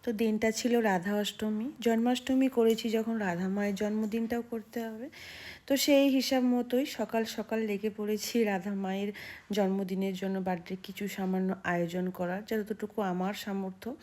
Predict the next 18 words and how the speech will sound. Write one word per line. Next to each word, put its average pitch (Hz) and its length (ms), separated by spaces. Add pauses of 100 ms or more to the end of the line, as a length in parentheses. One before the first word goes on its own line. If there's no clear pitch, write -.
(600)
তো 277 280
আমি 220 340
যেটুকু 214 600
যেটাই 208 360
করি 208 300
মন 196 320
থেকে 208 360
ভালোবেসেই 190 560 (100)
করি। 196 300
তো 233 100
এখানে 233 400 (400)
আমি 220 400
উঠি 214 240
প্রথমে 214 520
আলু 190 280
ভাজা 208 300
বানিয়ে 202 560
নিচ্ছি 190 440